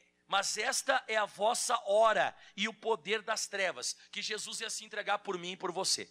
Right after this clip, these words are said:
Tá, mas olha só que interessante, agora continuamos no Pedro, versículo cinquenta e quatro. "Então, prendendo-o, o levaram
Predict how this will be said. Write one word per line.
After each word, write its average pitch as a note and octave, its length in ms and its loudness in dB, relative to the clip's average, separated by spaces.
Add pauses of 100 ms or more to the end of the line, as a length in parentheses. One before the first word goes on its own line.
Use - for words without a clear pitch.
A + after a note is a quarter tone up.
(200)
Tá, - 180 0 (240)
mas A3 200 -2
olha C#4+ 180 2
só C4 180 -2
que B3+ 140 -10
interessante, A#3 600 -4
agora A3 240 0
continuamos G#3 480 -4
no G#3 100 -10
Pedro, E3+ 380 -4
versículo G#3+ 540 0
cinquenta A3 420 -2
e - 40 -2
quatro. D#3+ 380 2 (500)
"Então, B3+ 580 0
prendendo-o, B3 1300 2 (400)
o C4 200 -2
levaram A3+ 960 2